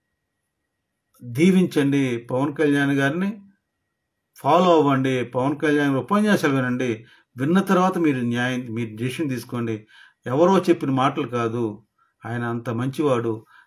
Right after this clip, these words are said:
ఆయన ఉపన్యాసం వింటే ఖచ్చితంగా మీరు మారతారని ఈ వీడియో ద్వారా మీకు తెలియజేస్తూ విరమించుకున్నాను. ఇంకోసారి ఇంకో వీడియో కలుసుకుంటానండి.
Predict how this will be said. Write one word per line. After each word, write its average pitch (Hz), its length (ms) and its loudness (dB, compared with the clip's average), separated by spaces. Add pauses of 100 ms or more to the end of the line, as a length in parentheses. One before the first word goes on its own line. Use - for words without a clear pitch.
ఆయన 120 160 -2
ఉపన్యాసం 170 600 0
వింటే 185 500 -2 (360)
ఖచ్చితంగా 196 500 2
మీరు 151 220 4
మారతారని 131 800 -2 (460)
ఈ 113 120 -4
వీడియో 139 280 2
ద్వారా 135 240 2
మీకు 117 220 -4
తెలియజేస్తూ 131 460 -4
విరమించుకున్నాను. 123 720 -6 (400)
ఇంకోసారి 123 400 -4
ఇంకో 117 140 -4
వీడియో 123 220 -2
కలుసుకుంటానండి. 127 640 -6